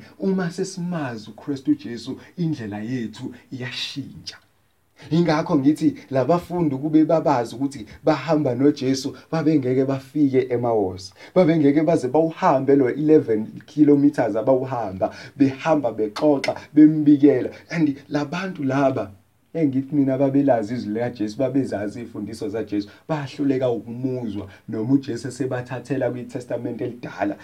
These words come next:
esebafundisa ngeTestament Elidala, esebatshela ngoMose nangabaprofethi, bahluleka ukumuzwa. Ngobani? Abamazanga amehlo abo, bazalwane ayinjani, ayevalekile. Nanamhlanje abantu abaningi amehlo abo avalekile,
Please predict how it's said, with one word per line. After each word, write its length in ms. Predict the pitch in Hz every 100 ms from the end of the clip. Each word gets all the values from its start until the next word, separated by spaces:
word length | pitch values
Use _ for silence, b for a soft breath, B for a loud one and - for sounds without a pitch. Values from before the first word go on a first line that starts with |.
| B
esebafundisa 960 | 131 - 139 131 131 143 110 104 117 117
ngeTestament 680 | 104 104 135 - 120 120 117
Elidala, 540 | 123 - 160 107 107 B B
esebatshela 840 | 127 127 135 123 120 - 131 127 117
ngoMose 600 | 104 101 123 131 131 113
nangabaprofethi, 840 | 107 123 104 117 - 127 - - B B
bahluleka 680 | 185 156 - 180 160 147 135
ukumuzwa. 400 | 107 127 131 - - 127
Ngobani? 280 | 139 135 127 B
Abamazanga 1080 | 120 127 156 151 123 117 147 175 156 117 107 B
amehlo 480 | 147 139 143 - 135 -
abo, 320 | 131 107 120
bazalwane 440 | 120 104 101 104
ayinjani, 440 | 120 104 101 98 101 B
ayevalekile. 1120 | 120 120 117 90 95 85 82 - 120 92 76 78 B B
Nanamhlanje 640 | 117 143 165 143 139 139
abantu 260 | 156 165 160
abaningi 580 | 160 160 160 127 107 104 B
amehlo 460 | 151 156 156 160 -
abo 340 | 147 131 120
avalekile, 960 | 131 98 107 123 151 - 160 104 87 -